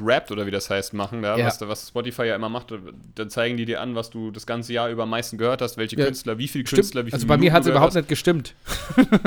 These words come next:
Speaker 2: <laughs>
Speaker 1: Ja, bei mir, ähm, Patterson und Findus habe ich am meisten gehört.
Speaker 2: Aha.
Speaker 1: <laughs> Und dann Blink one eighty-two und dann irgendwie Twenty-one Pilots und so. Aber das
Speaker 2: Mhm.
Speaker 1: liegt halt daran, dass, dass ich meiner Tochter halt,
Speaker 2: Und,
Speaker 1: dass
Speaker 2: und,
Speaker 1: die,
Speaker 2: und
Speaker 1: wenn
Speaker 2: Haus-,
Speaker 1: die hier ist,
Speaker 2: und
Speaker 1: immer Patterson
Speaker 2: Haushaltsgeräusche.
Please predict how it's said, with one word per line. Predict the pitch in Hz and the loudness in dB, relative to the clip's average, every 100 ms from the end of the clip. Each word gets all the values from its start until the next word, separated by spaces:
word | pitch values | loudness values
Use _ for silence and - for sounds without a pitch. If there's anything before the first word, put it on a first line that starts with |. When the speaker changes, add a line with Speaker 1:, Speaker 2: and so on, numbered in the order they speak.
| - - | 0 -4
Speaker 2:
<laughs> | |
Speaker 1:
Ja, | - 123 | -2 2
bei | 127 | 4
mir, | 131 185 185 - - - 67 92 | 4 4 2 0 -10 -16 -10 -4
ähm, | 127 127 85 101 113 104 - - - | -2 -2 -6 -16 -16 -18 -20 -20 -4
Patterson | 143 156 151 | 0 0 0
und | 127 | -4
Findus | - 156 101 95 | -2 -2 -2 -2
habe | 107 | -2
ich | 104 | -2
am | 98 | -4
meisten | 98 98 - | -4 -4 -6
gehört. | 95 95 90 - | -8 -6 -8 -6
Speaker 2:
Aha. | 139 - 156 123 151 90 117 165 - | -4 -2 -2 -2 -4 0 2 0 -2
Speaker 1:
<laughs> | - - - | -14 -18 -4
Und | 139 | 2
dann | 139 147 | 4 4
Blink | 147 147 | -2 0
one | 143 | 0
eighty-two | 127 123 - 147 170 135 | 0 -4 -2 0 2 0
und | 123 | 0
dann | 127 127 101 | 0 0 -2
irgendwie | 123 120 123 123 | -6 -4 -4 -2
Twenty-one | 131 123 123 120 | -2 -2 -2 0
Pilots | 117 143 143 | 0 0 -2
und | 135 | -6
so. | 123 135 139 _ _ | -6 -8 -10 _ _
Aber | - 110 | -4 0
das | 117 | 0
Speaker 2:
Mhm. | 107 | -2
Speaker 1:
liegt | 131 | -2
halt | 123 | 0
daran, | 120 123 113 | 0 0 -2
dass, | 113 - | -4 -6
dass | - 107 | -6 -6
ich | 104 - | -8 -8
meiner | 104 101 | -6 -4
Tochter | - 135 98 | -6 -8 -6
halt, | 95 95 - | -6 -8 0
Speaker 2:
Und, | 160 - | 0 4
Speaker 1:
dass | |
Speaker 2:
und, | 180 185 | 4 2
Speaker 1:
die, | 208 | 0
Speaker 2:
und | 170 | 2
Speaker 1:
wenn | 165 | 6
Speaker 2:
Haus-, | 165 208 | 8 6
Speaker 1:
die | 107 | 2
hier | 110 | 0
ist, | |
Speaker 2:
und | 151 | 2
Speaker 1:
immer | 151 | 6
Patterson | 165 185 | 6 6
Speaker 2:
Haushaltsgeräusche. | 147 131 143 123 127 120 107 | 4 4 2 4 4 4 -2